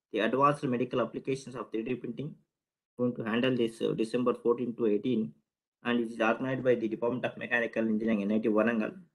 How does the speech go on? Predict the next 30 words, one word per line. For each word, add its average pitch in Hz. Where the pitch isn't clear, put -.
We 139
would 139
like 165
to 170
thank 151
on 131
behalf 127
of 123
all 120
the 123
coordinators, 131
the 101
chairman, 147
vice 139
chairman, 143
and 131
director 127
of 123
A 127
I 131
C 131
T, 131
uh, 117
for 110
financial 120
support 120
under 113
this 107
Atal 117
scheme. -